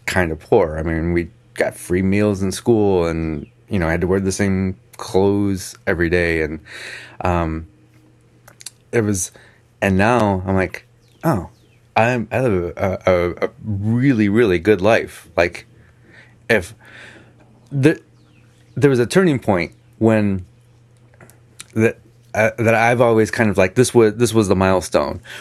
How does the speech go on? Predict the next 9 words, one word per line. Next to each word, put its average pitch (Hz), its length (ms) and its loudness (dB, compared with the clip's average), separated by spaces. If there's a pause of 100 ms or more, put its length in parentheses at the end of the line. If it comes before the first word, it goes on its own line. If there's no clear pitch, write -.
(120)
when 101 500 0 (100)
you 113 640 2 (1400)
burst 123 340 2
a 101 40 2
tire 110 500 0
on 101 80 2
your 87 120 0
car. 113 480 0 (1600)
Before, 104 640 0